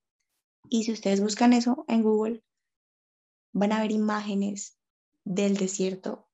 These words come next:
literalmente el desierto, lleno de flores. Hay noticias que dicen,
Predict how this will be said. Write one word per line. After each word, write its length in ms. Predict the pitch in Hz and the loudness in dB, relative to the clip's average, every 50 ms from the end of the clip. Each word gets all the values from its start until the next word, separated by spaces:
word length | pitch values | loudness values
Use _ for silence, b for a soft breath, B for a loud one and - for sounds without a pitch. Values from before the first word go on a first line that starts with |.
| _ _ | _ _
literalmente 680 | - 196 196 196 196 185 185 185 196 202 202 202 220 | -2 -2 0 0 0 0 2 2 2 2 2 2 2
el 120 | 220 214 202 | 2 2 2
desierto, 800 | 196 185 - - - 208 196 190 185 - _ - 302 311 - _ _ _ _ _ _ _ _ _ _ _ - 277 262 - - | 0 -2 -2 -2 0 0 0 0 -2 -6 _ -8 -8 -8 -10 _ _ _ _ _ _ _ _ _ _ _ -18 -18 -14 -8 -2
lleno 280 | 196 214 220 247 262 | 0 2 4 4 4
de 80 | 233 202 | 2 0
flores. 460 | - 226 233 220 196 202 - - - _ _ _ _ _ _ - - _ _ _ _ _ _ _ _ _ _ _ _ _ _ _ | 0 -2 -2 -2 -2 -6 -10 -16 -20 _ _ _ _ _ _ -20 -20 _ _ _ _ _ _ _ _ _ _ _ _ _ _ _
Hay 120 | 202 202 208 | 0 2 2
noticias 720 | 202 196 202 208 233 226 - 226 220 220 220 220 - - | 2 0 0 -2 -2 -2 -2 -2 -2 -2 -2 -4 -8 -8
que 140 | - 196 | -6 -4
dicen, 600 | 190 185 190 185 185 - 190 185 190 196 196 - | -2 -2 -2 -4 -4 -6 -6 -6 -8 -8 -12 -16